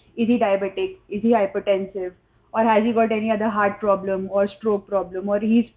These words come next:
prone for any kind of thrombosis। Preoperative risks हम पेशेंट के इवैल्युएट करते हैं, उस according उसको क्लासिफाई करते हैं। अगर इसमें से किसी भी प्रॉब्लम को ऑप्टिमाइजेशन का नीड है, तो हम उस प्रॉब्लम को ऑप्टिमाइज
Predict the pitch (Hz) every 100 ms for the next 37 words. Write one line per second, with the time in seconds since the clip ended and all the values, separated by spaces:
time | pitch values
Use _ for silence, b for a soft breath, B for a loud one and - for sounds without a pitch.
0 | 226 214 226 233 226 - 208 214 214 202
1 | 220 - 214 196 170 165 160 - _ _
2 | _ _ _ _ 240 262 233 247 247 240
3 | 233 254 - - 240 220 220 226 226 240
4 | 202 202 190 214 220 220 220 - 277 311
5 | _ _ _ - 247 277 254 254 285 285
6 | 311 269 240 247 254 269 269 262 240 269
7 | - _ _ _ - 226 262 302 - 269
8 | 269 285 311 302 285 302 294 262 240 262
9 | 269 294 240 240 294 285 285 269 277 269
10 | 269 254 262 208 170 - _ 254 247 262
11 | 262 - 247 247 254 254 233 - 254 247
12 | 269